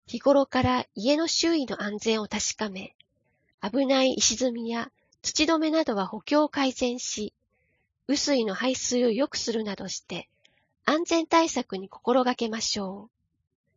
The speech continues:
すでに関係機関から改善などの措置を取るよう勧告を受けた方は、補強、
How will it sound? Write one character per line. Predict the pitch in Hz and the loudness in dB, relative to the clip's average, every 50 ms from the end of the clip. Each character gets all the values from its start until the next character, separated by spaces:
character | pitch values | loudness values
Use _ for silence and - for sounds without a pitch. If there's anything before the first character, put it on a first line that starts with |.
| _ _ _ _ _ _ _ _ _ _ _ _ _ _ - | _ _ _ _ _ _ _ _ _ _ _ _ _ _ -8
す | - - 311 | -6 -4 0
で | 311 339 311 | 0 0 2
に | 254 220 - | 0 0 0
関 | - 269 277 311 311 | 2 2 2 2 0
係 | - - 320 320 311 | -2 0 0 0 0
機 | - - - | 0 -4 -2
関 | - 302 277 254 233 | 0 0 0 0 -4
か | - 202 | -2 -2
ら | 196 185 175 - - - _ _ | 0 0 0 -4 -8 -12 _ _
改 | - - 254 277 294 | -4 0 0 0 2
善 | - 302 302 294 | 2 2 0 2
な | 285 311 311 | 2 0 0
ど | - 262 | 0 -2
の | 220 262 | -2 -4
措 | 220 - 285 | -4 -4 -4
置 | - - - 262 | -4 -2 -2 -4
を | 226 208 | -4 -2
取 | - 262 247 226 | -4 -4 -4 -4
る | 208 196 | -4 -6
よ | 202 190 190 190 208 - | -6 -8 -10 -10 -12 -16
う | _ _ _ _ _ _ | _ _ _ _ _ _
勧 | - - 285 294 302 - | -8 -4 -4 -4 -2 -2
告 | 320 302 - - 330 311 | -4 -4 -4 -2 -2 0
を | 302 311 | 0 0
受 | 320 - - 277 | 0 0 -2 -2
け | - | -2
た | 240 220 | -4 -6
方 | - 196 - 196 190 185 | -8 -8 -8 -8 -8 -6
は、 | 180 - - - _ _ _ _ _ _ _ _ _ _ _ _ | -8 -8 -10 -12 _ _ _ _ _ _ _ _ _ _ _ _
補 | - 226 - | -12 -12 -10
強、 | - - - 269 262 262 262 - | -6 -2 0 0 0 0 -2 -4